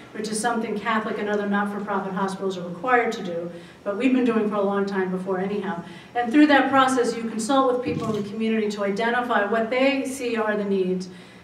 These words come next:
and to work with you to figure out, well, these are the needs, what, how can we help to cer-, uh, meet some of those needs? Um, and then finally,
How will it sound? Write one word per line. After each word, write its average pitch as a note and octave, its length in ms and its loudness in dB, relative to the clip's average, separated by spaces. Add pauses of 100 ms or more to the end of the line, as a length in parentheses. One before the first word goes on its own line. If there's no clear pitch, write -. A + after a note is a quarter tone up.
and A3 300 -6
to A#3 100 0
work A#3+ 240 6
with B3+ 160 -2
you A#3+ 140 0
to A#3 80 -2
figure A#3 280 -2
out, G#3+ 280 2
well, G#3+ 320 -2
these B3+ 240 0
are B3+ 40 0
the A#3 140 0
needs, A3 320 2
what, G#3 320 0
how A#3 260 0
can A3 240 -4
we G#3 280 0
help G#3 260 -4
to G3 180 0
cer-, A3 380 -8
uh, G3+ 120 -8
meet C4 260 4
some G#3 180 -4
of F#3+ 60 0
those F3 200 -4
needs? E3 340 -10 (760)
Um, A3+ 280 -4 (260)
and C#4 100 6
then C4+ 180 6
finally, C#4+ 520 6